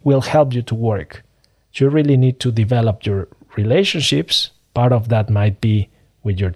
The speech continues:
teammates or even with your boss. You need to think of what you are doing, because time is precious. And no matter how you think about it, maybe from the Buddhist perspective that we have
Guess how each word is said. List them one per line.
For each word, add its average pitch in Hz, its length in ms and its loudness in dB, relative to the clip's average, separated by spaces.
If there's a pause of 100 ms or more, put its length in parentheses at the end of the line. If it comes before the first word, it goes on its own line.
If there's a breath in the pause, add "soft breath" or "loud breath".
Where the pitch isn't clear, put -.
teammates 135 560 0
or 107 100 -2
even 110 280 2
with 98 180 -2
your 90 140 -2
boss. 143 480 -2 (760 soft breath)
You 139 80 4
need 143 220 0
to 123 100 -2
think 131 300 0
of 120 200 -2
what 123 320 -2
you 127 120 2
are 135 100 2
doing, 120 540 0 (460)
because 127 380 -2
time 156 520 0 (240)
is - 180 -4
precious. 131 800 -2 (460)
And 120 560 2 (320)
no 131 160 4
matter 131 540 2 (540)
how 123 280 -2 (120)
you 120 100 -2
think 175 320 -2
about 123 340 2
it, 117 100 -4
maybe 127 240 2
from 113 280 0
the 113 100 0
Buddhist 127 560 -2
perspective 131 880 -4
that 120 180 -2
we 117 200 0
have 123 400 -6